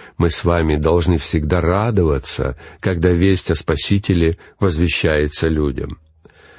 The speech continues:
Наверняка вы знаете, что я с большим неодобрением смотрю на женщин, которые занимаются проповеднической деятельностью.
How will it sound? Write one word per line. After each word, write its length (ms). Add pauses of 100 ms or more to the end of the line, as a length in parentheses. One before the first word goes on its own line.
(460)
Наверняка 720
вы 100
знаете, 640
что 240
я 240
с 80
большим 540
неодобрением 880
смотрю 420
на 140
женщин, 640 (240)
которые 560
занимаются 840
проповеднической 1120
деятельностью. 1300